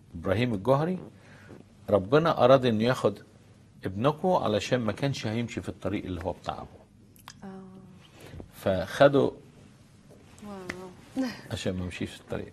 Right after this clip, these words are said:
Speaker 1: بتاع أبوه.
Speaker 2: ياه.
Speaker 1: أنبا أنطونيوس ليه أقوال حلوة.
Speaker 2: ليه أقوال حلوة بقى، فتقول لنا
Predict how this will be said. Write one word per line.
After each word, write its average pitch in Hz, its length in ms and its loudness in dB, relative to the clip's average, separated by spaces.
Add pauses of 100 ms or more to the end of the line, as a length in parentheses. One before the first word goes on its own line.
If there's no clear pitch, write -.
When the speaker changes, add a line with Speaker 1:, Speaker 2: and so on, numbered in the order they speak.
Speaker 1:
بتاع - 120 -10
أبوه. - 400 -12
Speaker 2:
ياه. 190 480 -12 (640)
Speaker 1:
أنبا 156 240 12
أنطونيوس 135 440 2
ليه 127 100 4
أقوال - 240 2
حلوة. 226 120 2
Speaker 2:
ليه 226 60 6
أقوال 226 280 -4
حلوة 165 280 -8
بقى، - 180 -6
فتقول 220 320 -6
لنا 277 180 2